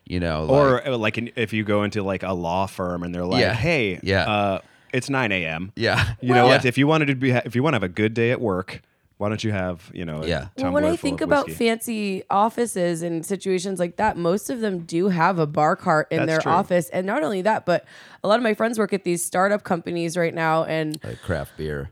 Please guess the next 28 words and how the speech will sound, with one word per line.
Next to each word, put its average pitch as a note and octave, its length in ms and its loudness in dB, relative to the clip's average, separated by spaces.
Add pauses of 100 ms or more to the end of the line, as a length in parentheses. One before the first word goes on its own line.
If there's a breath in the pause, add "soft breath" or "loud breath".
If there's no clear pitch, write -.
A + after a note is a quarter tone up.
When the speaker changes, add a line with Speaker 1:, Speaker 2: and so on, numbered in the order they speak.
Speaker 3:
Yeah, G#3 520 6
like, F#3 200 2
Speaker 1:
Yeah. F#3+ 320 0
Speaker 3:
I, F#3 60 4
I've F#3 140 -2
been G3 240 4
to G#3 200 0
visit F#3+ 280 0
my F3 140 2
friends E3 300 -2
at A3 100 -6
their E3+ 160 0
offices, E3+ 500 0
like, D#3+ 140 -2
a D#3+ 80 0
handful F#3 440 0
of D#3 120 0
them. D#3 280 0 (300)
And, F#3+ 120 2
like, E3 340 2
there's E3 320 2
a F3+ 80 0
foosball G3+ 540 0
table, D#3 520 0
there's D3+ 280 -2
a G#3 60 -4
beer B3 320 0
fridge. E3 680 2